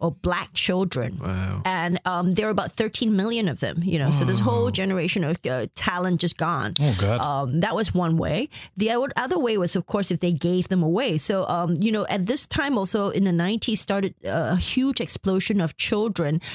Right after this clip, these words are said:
Speaker 1: adopted from China into the world. Do you, you know, I'm sure you've seen some. I mean, England has a lot of, uh, kids, um, who are adopted from China. Most of these are girls.
Speaker 2: Mm-hmm.
Speaker 1: Uh, all in all, about a hundred and twenty thousand, uh,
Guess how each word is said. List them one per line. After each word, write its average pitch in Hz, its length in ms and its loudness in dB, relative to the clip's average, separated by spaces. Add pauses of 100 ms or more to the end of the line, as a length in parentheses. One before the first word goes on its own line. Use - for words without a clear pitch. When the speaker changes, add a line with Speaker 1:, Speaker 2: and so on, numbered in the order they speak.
(220)
Speaker 1:
adopted 196 560 -2
from 214 280 0
China 208 680 0
into 190 280 2
the 175 100 2
world. 160 540 0
Do 180 100 0
you, 185 180 2
you 190 160 0
know, 151 80 0
I'm 175 140 0
sure 226 200 0
you've 220 180 0
seen 208 300 0
some. 170 280 0
I 165 80 0
mean, 202 180 -2
England 226 380 0
has 226 180 -2
a 170 60 0
lot 160 360 -2 (100)
of, 165 320 -4
uh, 139 180 -2 (100)
kids, - 360 -2
um, 151 320 -2
who 170 180 0
are 151 40 -2
adopted 151 360 -4
from 170 140 0
China. 214 240 0
Most 214 200 0
of 190 60 0
these 190 180 0
are 151 40 -2
girls. 180 520 -4
Speaker 2:
Mm-hmm. 101 220 2 (260)
Speaker 1:
Uh, 190 140 0
all 247 280 -2
in 254 120 0
all, 220 220 -2
about 175 240 0
a 156 40 0
hundred 214 360 0
and 175 160 0
twenty 190 480 0
thousand, 185 800 -2 (300)
uh, 151 300 -2